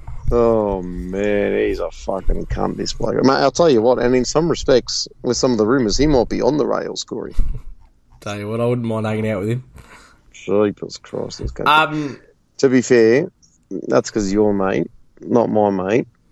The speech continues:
Speaker 1: Old mate Plumbers. He wanted me to have him as the off-the-rails candidate. This, he just wanted him in the segment this week for some reason.
Speaker 2: Real loose kind of shit there.
Speaker 1: Oh, I'm really not happy with him, bro.
Speaker 2: Um, <laughs>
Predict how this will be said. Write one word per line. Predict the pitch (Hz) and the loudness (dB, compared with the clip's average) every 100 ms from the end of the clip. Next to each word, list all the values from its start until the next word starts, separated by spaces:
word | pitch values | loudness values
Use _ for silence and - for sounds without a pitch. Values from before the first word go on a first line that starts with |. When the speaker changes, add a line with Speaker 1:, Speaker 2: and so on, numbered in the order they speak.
| _ _ _ _ | _ _ _ _
Speaker 1:
Old | 113 110 | 0 2
mate | 107 98 - | 2 -2 -2
Plumbers. | - 113 101 113 147 - _ _ _ _ _ _ 117 | 0 2 2 -2 -4 -10 _ _ _ _ _ _ 2
He | |
wanted | 113 107 101 | 2 2 0
me | 98 98 | 0 -2
to | |
have | 95 98 | -2 -2
him | 95 95 | -2 -2
as | 92 85 | -4 -2
the | 95 | -2
off-the-rails | 95 - 95 95 95 90 | -2 -2 0 2 2 0
candidate. | - 98 95 85 - | -6 -6 -4 -6 -10
This, | - | -6
he | - 123 | 0 2
just | 135 - | 2 2
wanted | 104 92 | 0 2
him | 95 | 2
in | 95 | 0
the | 92 | -2
segment | - 98 104 104 | -2 -2 -2 -6
this | 98 - | -6 -6
week | 98 - | -6 -8
for | - | -8
some | 98 98 | -6 -4
reason. | 95 98 - - - - - - - - - _ - | -6 -8 -14 -20 -20 -18 -16 -16 -16 -20 -20 _ -6
Speaker 2:
Real | 120 113 | -2 -2
loose | 104 104 - | -2 -4 -6
kind | - 98 | -8 -8
of | 95 | -8
shit | - 90 - | -10 -12 -12
there. | 104 104 _ _ | -14 -14 _ _
Speaker 1:
Oh, | - 147 | 4 4
I'm | 156 | 6
really | 196 190 | 6 6
not | 135 101 | 4 0
happy | 87 87 90 | -4 -6 -12
with | 87 | -14
him, | - 95 | -18 -20
bro. | - - _ _ | -20 -20 _ _
Speaker 2:
Um, | 120 131 131 131 127 - - - - - - - _ - _ _ _ _ | 0 2 2 0 -4 -6 2 2 2 -4 -10 -20 _ -20 _ _ _ _
<laughs> | 185 | -6